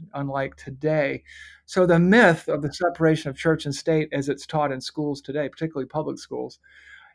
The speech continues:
is that somehow religion and politics must be separate. Nothing can be further from the truth.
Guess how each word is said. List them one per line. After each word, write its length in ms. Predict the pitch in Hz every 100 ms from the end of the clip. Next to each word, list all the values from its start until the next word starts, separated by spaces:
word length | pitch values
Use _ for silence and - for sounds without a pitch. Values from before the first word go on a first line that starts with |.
| -
is 240 | 147 135
that 240 | 147 143 -
somehow 720 | 170 160 147 160 147 139 131 _ _ _ _ _ _ _ _ _ -
religion 540 | 151 160 151 151 147 -
and 180 | 135 123
politics 640 | 139 147 139 143 139 -
must 300 | 139 135 -
be 100 | 131
separate. 500 | - - 135 135 127
Nothing 340 | 131 135 135 123
can 180 | 131
be 140 | 117 117
further 540 | - 131 127 123 120 _
from 260 | 127 123
the 120 | 117
truth. 360 | - - 165